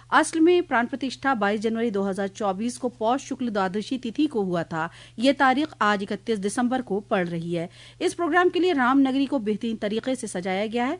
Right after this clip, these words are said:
जिला मजिस्ट्रेट ने बताया कि भीड़ और ट्रैफिक के इंतजाम को बेहतर बनाया गया ताकि किसी भी अकीदतमंद को कोई परेशानी ना हो। सत्ताईस दिसंबर से शुरू पाँच रोजा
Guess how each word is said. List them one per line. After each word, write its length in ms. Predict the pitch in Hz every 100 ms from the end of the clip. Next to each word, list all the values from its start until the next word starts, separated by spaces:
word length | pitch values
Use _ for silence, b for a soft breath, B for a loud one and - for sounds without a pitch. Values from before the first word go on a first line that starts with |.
| B B -
जिला 180 | 240 269
मजिस्ट्रेट 460 | 262 254 285 302
ने 60 | 330
बताया 300 | 254 247 247
कि 120 | 247
भीड़ 300 | 226 214 262 269
और 80 |
ट्रैफिक 380 | 254 208 196 247
के 60 | 247
इंतजाम 380 | 208 196 196 226
को 140 | 226
बेहतर 340 | 185 185 - 202
बनाया 280 | 208 208
गया 160 | 214 247
ताकि 260 | 240 190 196
किसी 260 | - 226 269
भी 120 | 247
अकीदतमंद 540 | - 208 208 233 269
को 220 | - 202 196 B B -
कोई 220 | 302 330
परेशानी 540 | 277 196 196 214 175 175
ना 120 | 165
हो। 240 | 175 165 b b -
सत्ताईस 540 | 254 247 277 285 294
दिसंबर 420 | 208 208 233 226 247
से 140 | 247
शुरू 220 | 247 226
पाँच 320 | 202 190 196 208
रोजा 240 | 208 220